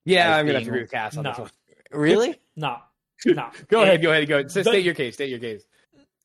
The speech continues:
Speaker 2: I mean, I still think
Speaker 1: <laughs>
Speaker 2: Astra's good. I'd just completely forgotten about Astra, to
Speaker 3: No,
Speaker 2: be
Speaker 3: no,
Speaker 2: honest,
Speaker 3: the
Speaker 2: and I was
Speaker 3: smokes,
Speaker 2: like,
Speaker 3: the
Speaker 2: "Oh,
Speaker 3: s-,
Speaker 2: shit."
Speaker 3: the smokes on this map are Brim.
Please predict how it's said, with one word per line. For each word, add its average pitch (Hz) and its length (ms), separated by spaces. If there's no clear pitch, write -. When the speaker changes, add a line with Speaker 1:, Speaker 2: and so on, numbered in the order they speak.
Speaker 2:
I 131 100
mean, 151 140
I 120 100
still 180 180
think 175 200
Speaker 1:
<laughs> - 0
Speaker 2:
Astra's 110 360
good. 120 240
I'd 135 260
just 117 200
completely 123 360
forgotten 104 360
about 90 200
Astra, 87 300
to 175 40
Speaker 3:
No, 233 80
Speaker 2:
be - 40
Speaker 3:
no, 98 60
Speaker 2:
honest, - 180
Speaker 3:
the - 120
Speaker 2:
and 208 80
I 240 40
was 247 80
Speaker 3:
smokes, - 20
Speaker 2:
like, 123 160
Speaker 3:
the - 100
Speaker 2:
"Oh, 170 60
Speaker 3:
s-, 156 80
Speaker 2:
shit." - 380
Speaker 3:
the 196 180
smokes 247 440
on 254 140
this 202 200
map 135 340
are 147 160
Brim. 123 180